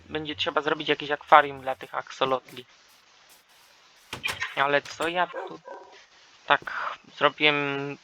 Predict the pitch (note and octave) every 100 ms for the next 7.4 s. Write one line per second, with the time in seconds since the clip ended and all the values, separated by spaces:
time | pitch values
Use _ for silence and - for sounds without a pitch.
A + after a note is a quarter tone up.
0 | - - - - - - - - - D3
1 | D3 C#3+ C#3 C#3 C#3 C3 C3 C3 D3+ -
2 | - E3 D#3+ D#3 - - - - C3 -
3 | C#3+ D#3 D3+ D#3 C#3+ C#3+ - E3+ F3+ F3
4 | E3 D#3 - D3+ D3 B2+ D#3 F3 E3+ D#3+
5 | - - D#3 D3 B2+ A#2 A#2 _ _ -
6 | - _ _ _ _ _ - - _ _
7 | - D#3 D#3 D3